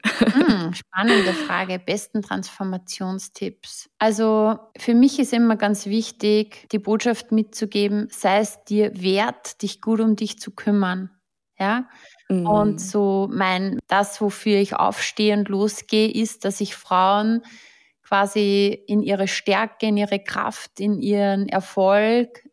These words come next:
Speaker 2: in ihre, in ein fittes, erfülltes, gesundes, unabhängiges Leben führe. Und ich möchte einfach alle ermutigen,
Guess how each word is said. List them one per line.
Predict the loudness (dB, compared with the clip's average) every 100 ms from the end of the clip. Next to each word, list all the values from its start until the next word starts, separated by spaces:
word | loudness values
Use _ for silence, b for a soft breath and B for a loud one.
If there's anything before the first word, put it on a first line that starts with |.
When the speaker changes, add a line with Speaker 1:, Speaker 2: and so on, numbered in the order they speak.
| _
Speaker 2:
in | -2 0 -2
ihre, | -2 0 2 2 2 0 -4
in | -6 -4 -2
ein | -2
fittes, | -4 -2 -2 0 2 2 0
erfülltes, | -4 -2 -2 -2 0 -2 -2 -8 B B B _
gesundes, | -8 -6 0 4 6 6 4 2
unabhängiges | 0 4 4 4 -2 0 0 0 -2 -2
Leben | -2 -2 -2 -6
führe. | -4 -4 -2 0 0 -2 B B B B -2
Und | 2 4 2 0 -2 -12 _ _
ich | -6 0
möchte | 2 2 -2 -4
einfach | -4 0 0 -2 -2
alle | 0 2
ermutigen, | 2 2 4 4 4 0 -2 0 2 2 0